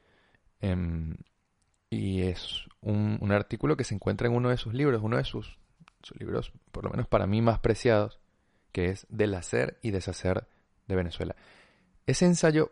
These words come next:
plantea uno de los asuntos más importantes de la historia humana en relación con el derecho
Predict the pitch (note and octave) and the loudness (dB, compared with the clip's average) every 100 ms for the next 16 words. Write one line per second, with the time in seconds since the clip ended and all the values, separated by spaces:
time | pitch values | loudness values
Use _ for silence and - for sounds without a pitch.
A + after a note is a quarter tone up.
0 | - G#2 F#2 F#2 B2 B2 A2+ G#2 A2 A2+ | -2 2 2 2 2 4 2 0 0 0
1 | G#2+ G#2+ G#2+ G#2 A#2 A2+ - G#2 A2 A#2 | -2 -4 -6 -2 0 0 0 2 4 6
2 | C3+ C#3+ C3+ - A2 G2+ F#2 F#2 - G#2 | 6 6 4 -2 -2 0 0 0 2 2
3 | G#2 G#2+ A2 F2+ - G#2+ G#2+ G#2 G2+ G2+ | 0 -4 -4 -6 -2 2 2 2 2 0
4 | G#2+ A#2+ A2 F#2+ F#2+ - G2 F#2 G#2 F#2+ | -2 -6 -4 -2 -2 -4 -4 -2 0 0
5 | F#2 C#3 D#3 - G#3 | 2 0 0 -2 -6